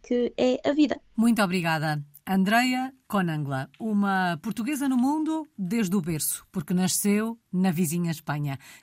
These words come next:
Speaker 2: Quem a quiser conhecer pessoalmente e, quem sabe, ouvi-la cantar,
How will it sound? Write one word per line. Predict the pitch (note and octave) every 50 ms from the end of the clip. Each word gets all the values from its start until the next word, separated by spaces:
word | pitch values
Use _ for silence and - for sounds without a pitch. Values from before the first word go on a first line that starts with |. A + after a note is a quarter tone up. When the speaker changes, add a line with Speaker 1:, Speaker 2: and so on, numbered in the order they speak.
| _ _ -
Speaker 2:
Quem | A#3 A#3 B3
a | B3
quiser | A3 - A#3+ G3+ A3+ A#3 A#3
conhecer | - - A#3 A3 G#3+ - - - A#3 A3+ A3 F#3
pessoalmente | - - - - - G#3 A3 G#3+ G#3 G3+ G#3 A3 G#3+ G3+ - A3+
e, | G3+
quem | - - G3+ F#3+
sabe, | F#3+ - - - G3 F#3+ F#3 F3+ D#3 D#3 E3 D#3 D3+ - -
ouvi-la | E3 F3+ F#3+ F#3 C#3+ F#3+ G3 F#3+ F3+ F3 F3
cantar, | - G3+ F3 F3 - G3 F#3 F#3 G3+ A3 G#3